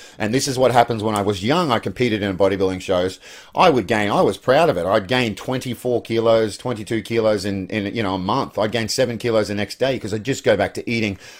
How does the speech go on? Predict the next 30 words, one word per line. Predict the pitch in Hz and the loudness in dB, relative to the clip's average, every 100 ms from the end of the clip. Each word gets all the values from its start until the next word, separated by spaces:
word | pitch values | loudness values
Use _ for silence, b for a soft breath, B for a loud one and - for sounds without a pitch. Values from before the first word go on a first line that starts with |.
| B | B
whatever. | 120 120 120 147 101 | 4 6 6 4 4
I'd | 95 95 | 2 0
just | 120 - | -2 0
go | 104 | 0
completely | 101 92 139 113 | -2 -2 0 0
the | 101 101 | 2 0
opposite | - 95 95 | 0 -6 -6
way | 90 127 | -2 0
for | 147 127 | 0 -2
a | |
little | 98 98 | 0 -2
while, | 92 95 90 92 | 0 0 0 -2
and, | 92 | -4
um, | 95 92 92 | -4 -4 -6
it'd | |
take | 90 120 | -4 -4
me | 104 | -2
a | |
while | 98 95 | 0 0
just | 95 92 | -2 -6
to | 87 | -6
level | 87 87 85 | -2 -2 0
out | 101 127 - | 0 0 -2
because | 92 98 | -10 -8
I'd | 90 | -8
just | 80 - | -8 -8
go | 90 | -8
crazy | - 104 95 90 | -4 -4 -4 -4
with | 85 - | -8 -4
food. | 151 104 | -2 -2